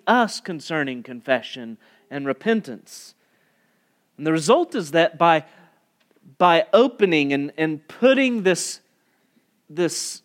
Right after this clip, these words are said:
reflection on confession in this light, he, in instructing us, opens with the carrot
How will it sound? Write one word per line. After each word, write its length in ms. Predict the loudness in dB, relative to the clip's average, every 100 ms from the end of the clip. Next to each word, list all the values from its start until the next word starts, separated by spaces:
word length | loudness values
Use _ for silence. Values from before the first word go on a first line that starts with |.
| -6
reflection 800 | -4 0 2 2 0 -2 -2 -2 -4
on 320 | -2 0 -2
confession 680 | -6 -12 0 0 0 -2 -4
in 140 | -2 0
this 240 | -2 -2
light, 600 | 2 4 4 2 -4 _ _ _ _ _ _ _ _ _ _
he, 600 | 0 2 4 0 -4 _ -6
in 320 | -2 -2 -4
instructing 920 | -4 -4 -8 2 2 2 0 -2 0
us, 420 | -2 -2 -6 -14 -6 0
opens 560 | 2 2 -2 -4 -6
with 320 | -2 0 -2 -10
the 120 | -10
carrot 520 | -2 0 2 2 -2